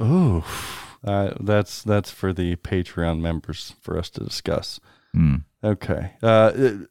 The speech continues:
Speaker 1: you are in the game. You're Quint, the bounty hunter.
Speaker 2: Yeah, that surprised me.
Speaker 1: And then later on, Seth Davis said, "You can flip the script and play as the Great White, coming soon, dot, dot, dot." He teased it. We do know that there's a custom speech by Richard Dreyfuss,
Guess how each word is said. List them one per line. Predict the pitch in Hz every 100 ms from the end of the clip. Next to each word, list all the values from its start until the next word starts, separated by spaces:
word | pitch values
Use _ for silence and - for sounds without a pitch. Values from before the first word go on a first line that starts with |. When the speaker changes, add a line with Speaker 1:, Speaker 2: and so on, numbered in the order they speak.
| _
Speaker 1:
you | 143 110 135 220 -
are | 120 104 78 90 -
in | 110
the | 107
game. | 110 107 98
You're | 95 156
Quint, | - - 131 - - _ _ _ _ _
the | 92
bounty | 92 90 - 90
hunter. | 98 107 - - _ _
Speaker 2:
Yeah, | 139 175
that | 139 -
surprised | 113 131 117 85
me. | 78 - _
Speaker 1:
And | 117 131
then | 131
later | 117 151 202 185
on, | 220 202
Seth | 151 139
Davis | 147 139
said, | 143
"You | 131
can | 131 131 113 _ _ _ _
flip | - - 175 -
the |
script | 208 - 220 -
and | 165
play | - 170 185
as | 160
the | 120
Great | - 175 190
White, | 127 156 196 160 - _ -
coming | 185 196 160
soon, | - - 208 190
dot, | 147 175 185
dot, | 175 160 156
dot." | 185 190 143
He | 127
teased | - 269 277 202 -
it. | 117 - _ _ _ _ _ _
We | 113
do | 107 117
know | 117
that | 110 101
there's | 104 98 90
a | - 104
custom | - 107 - 110
speech | - 117 -
by | 104
Richard | 95 95 - -
Dreyfuss, | 95 113 185 -